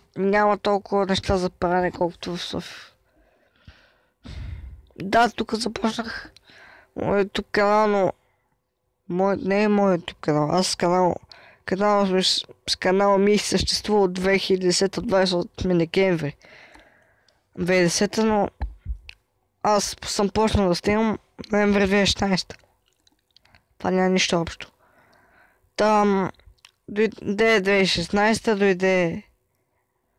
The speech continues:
лятото, после дойде есента, когато на втори октомври започнах училище, защото не знам, защото още се записвах,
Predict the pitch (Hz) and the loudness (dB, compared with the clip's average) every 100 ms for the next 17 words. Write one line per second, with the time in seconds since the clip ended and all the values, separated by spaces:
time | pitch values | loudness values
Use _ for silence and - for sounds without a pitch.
0 | - 180 208 220 - 220 214 202 202 185 | -4 0 0 -2 -2 -2 0 -2 -4 -4
1 | 190 175 185 180 165 165 - 214 220 _ | -6 0 0 0 -2 -4 0 0 0 _
2 | _ _ _ _ - - 190 196 190 180 | _ _ _ _ -10 -2 -2 0 0 2
3 | 170 - _ - 196 - - 214 233 226 | 0 -6 _ -2 -2 -2 -2 2 4 2
4 | 208 - 214 214 190 180 180 185 185 185 | -2 -2 0 2 0 -2 -2 0 0 -2
5 | - - 208 - - - 170 - - _ | -4 0 0 0 -4 -4 -6 -8 -20 _
6 | - _ _ - _ _ _ _ _ _ | -20 _ _ -20 _ _ _ _ _ _
7 | - 180 185 214 175 - - - _ _ | -4 -2 2 2 0 -4 -16 -20 _ _
8 | _ - 202 - 214 214 208 - 220 220 | _ -4 -4 2 2 2 0 0 2 4
9 | 220 220 214 208 - 226 - 190 - - | 4 2 0 -2 -2 -4 -4 -6 -8 -18
10 | - | -20